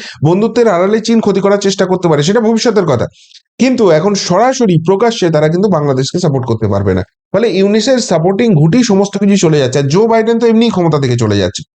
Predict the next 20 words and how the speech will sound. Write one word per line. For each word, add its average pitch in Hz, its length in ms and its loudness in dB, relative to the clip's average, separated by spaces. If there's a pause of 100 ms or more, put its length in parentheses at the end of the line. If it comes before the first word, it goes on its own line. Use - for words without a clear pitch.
(460)
ফলে 233 160 0
ভারত 180 360 -2
এই 240 120 0
বিশে 160 440 2
জানুয়ারির 170 420 0
জন্য 196 220 0
অপেক্ষা 180 380 -4
করছে, 196 260 -2
ইউনিসও 214 340 2
কিন্তু 214 240 0
এই 202 40 2
বিশে 165 280 2
জানুয়ারির 160 420 0
মধ্যেই 175 320 0
বড় 131 160 0
কিছু 143 220 -10
করার 127 280 0
একটা 143 120 -2
চেষ্টা 104 300 -4
করছে, 95 280 -4